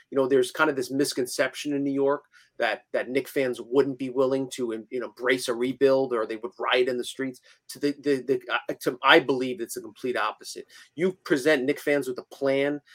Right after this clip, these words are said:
that leads to a well-run front office that isn't, cons-, you know, that is, that isn't hitching its ride to winning, um, you know, to, to signing a free agent, which hasn't happened,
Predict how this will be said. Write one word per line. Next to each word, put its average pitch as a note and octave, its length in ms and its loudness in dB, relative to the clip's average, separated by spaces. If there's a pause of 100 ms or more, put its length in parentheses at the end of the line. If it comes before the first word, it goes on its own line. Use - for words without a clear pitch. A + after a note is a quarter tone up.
(220)
that A#2 160 2
leads C3+ 440 0
to C3 400 -2 (240)
a A2 100 -6
well-run C#3 720 4
front C#3 340 0
office C3+ 420 0
that B2 160 0
isn't, C#3 340 -4 (280)
cons-, - 360 -10
you D3 60 -4
know, C3 100 4
that B2+ 160 2
is, C#3 160 0
that C#3 200 2
isn't D#3+ 280 2
hitching D3+ 300 -2
its C3 120 -4
ride C#3 340 4
to B2+ 120 -4
winning, C3 420 -2 (280)
um, A#2 220 -2
you D3 80 -4
know, C3 140 0
to, B2 160 -8
to B2 160 -12
signing C#3 400 2
a C3 40 -2
free C#3 260 -2
agent, C3 260 -4
which B2 140 -4
hasn't C3 360 -2
happened, C3 400 -2